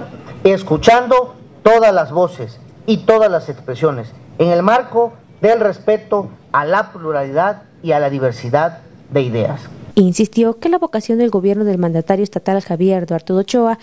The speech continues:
Speaker 2: es promover el diálogo, la tolerancia y el derecho de la sociedad a la libre manifestación como mecanismo para garantizar la solución a sus demandas.
Speaker 1: Veracruz está listo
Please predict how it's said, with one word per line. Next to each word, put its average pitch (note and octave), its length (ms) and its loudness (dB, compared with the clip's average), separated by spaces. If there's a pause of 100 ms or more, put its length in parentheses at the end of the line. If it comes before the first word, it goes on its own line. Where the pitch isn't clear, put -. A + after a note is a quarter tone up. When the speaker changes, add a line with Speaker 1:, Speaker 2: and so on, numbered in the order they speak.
Speaker 2:
es - 160 -2
promover A#3 400 2
el A3 100 0
diálogo, G3 480 0
la F#3 140 -4
tolerancia G3 640 0
y C#4+ 120 0
el D4+ 100 0
derecho G#3 340 -2
de A3+ 80 2
la G#3 100 0
sociedad F#3+ 520 -2
a A#3+ 100 0
la A3+ 100 0
libre G3+ 260 0
manifestación G#3 760 -2 (100)
como D#4+ 240 2
mecanismo A3 560 0
para F3+ 260 0
garantizar E3+ 520 -2
la G#3 80 0
solución G3 500 0
a A3 100 -2
sus A3+ 200 -4
demandas. F3+ 680 0
Speaker 1:
Veracruz A#3 460 2 (480)
está F3 300 4
listo G#3+ 420 -2